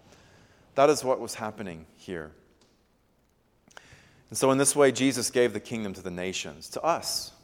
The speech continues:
Gentiles, the unexpected ones. And this is who we are, friends. We are the weak. God chooses the weak to shame the strong. This is who we are.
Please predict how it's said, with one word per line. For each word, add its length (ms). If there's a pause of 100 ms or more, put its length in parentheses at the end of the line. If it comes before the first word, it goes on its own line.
(220)
Gentiles, 840
the 100
unexpected 720
ones. 440 (340)
And 100
this 140
is 100
who 140
we 160
are, 200
friends. 540 (640)
We 180
are 280
the 120
weak. 580 (920)
God 340
chooses 600
the 100
weak 640
to 80
shame 580
the 80
strong. 640
This 240
is 160
who 140
we 180
are. 420